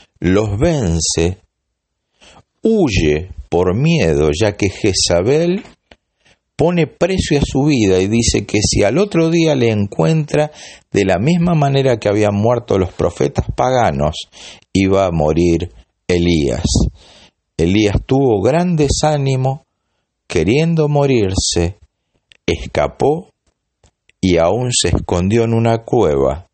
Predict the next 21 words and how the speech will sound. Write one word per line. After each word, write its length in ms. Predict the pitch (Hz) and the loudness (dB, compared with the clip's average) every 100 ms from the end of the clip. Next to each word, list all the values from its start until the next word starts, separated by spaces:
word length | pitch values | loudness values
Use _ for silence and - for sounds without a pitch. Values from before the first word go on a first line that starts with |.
| _ _ _ _ | _ _ _ _
y 160 | 80 80 | -4 -4
fue 320 | - 107 110 | -2 0 0
alimentado 800 | 110 95 87 85 82 101 95 92 | 0 0 0 -2 -2 -2 0 -2
sobrenaturalmente 1500 | - 78 76 76 80 80 104 113 113 85 64 60 - 69 - _ _ _ - | 0 -2 0 0 0 0 0 0 0 -2 -4 -6 -2 -4 -4 _ _ _ -2
por 220 | 80 82 | 0 2
ángeles 600 | 85 80 - 71 78 76 | 0 -2 -4 -2 0 0
del 200 | 78 71 | 0 0
Señor. 680 | - 71 76 64 57 - - _ - _ _ _ - - - - - - - | -2 0 0 0 -4 -6 -18 _ -20 _ _ _ -20 -20 -18 -14 -6 -6 -2
Pero 240 | 120 117 127 | 0 0 2
lo 160 | 127 | 0
que 160 | 123 123 | 0 -2
quiero 280 | 185 170 143 | -2 0 0
leerles 1120 | 117 113 131 131 - _ _ 98 98 - - | 2 2 0 -4 -10 _ _ 0 0 0 -2
en 140 | 85 | 0
esta 240 | 120 - 120 | 0 0 0
mañana 680 | 120 110 76 65 65 65 - - _ _ _ - - _ | 0 0 0 0 -2 -4 -8 -20 _ _ _ -20 -20 _
es 120 | 113 104 - | -2 -2 -2
cómo 400 | - 165 151 123 | -4 -2 0 0
Dios 580 | 113 117 113 113 - - - _ _ _ | 2 2 2 0 -6 -8 -12 _ _ _
obra 720 | - 135 92 65 65 60 65 - - _ _ _ _ _ | 0 2 2 0 0 0 -2 -10 -20 _ _ _ _ _
cuando 880 | 90 90 87 87 82 85 85 92 | -2 0 0 0 0 2 0 -2